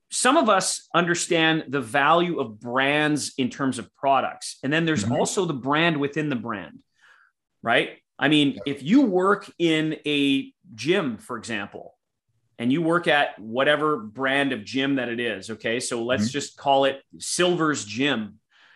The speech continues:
Speaker 1: for
Speaker 2: Yep.
Speaker 1: lack of a better t-, term. And you work there and your name is Chad. Well,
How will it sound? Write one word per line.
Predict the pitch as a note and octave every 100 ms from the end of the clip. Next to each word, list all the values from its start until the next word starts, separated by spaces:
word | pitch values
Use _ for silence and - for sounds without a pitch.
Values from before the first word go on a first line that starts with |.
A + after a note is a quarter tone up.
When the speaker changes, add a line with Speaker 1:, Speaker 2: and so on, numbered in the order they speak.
| _
Speaker 1:
for | - G#2
Speaker 2:
Yep. |
Speaker 1:
lack | - D#3+ -
of | C#3
a |
better | C3 C3+ C#3 B2
t-, | - _ - _
term. | - C3+ A2 - - -
And | D3 C#3+ C3 - _
you | D#3 A#3+
work | D#3+ F3+ D4
there | G#3 C3+ G#2+ A#2 F#3+ _ _ -
and | C#3 C#3 C3+
your | D3+ F#3+
name | F3 F3 D#3+
is | C#3 C3 B2 A2+ - _ -
Chad. | - F3 G#3+ B2 C#3 E3+ - _ _
Well, | - C3+ C3 -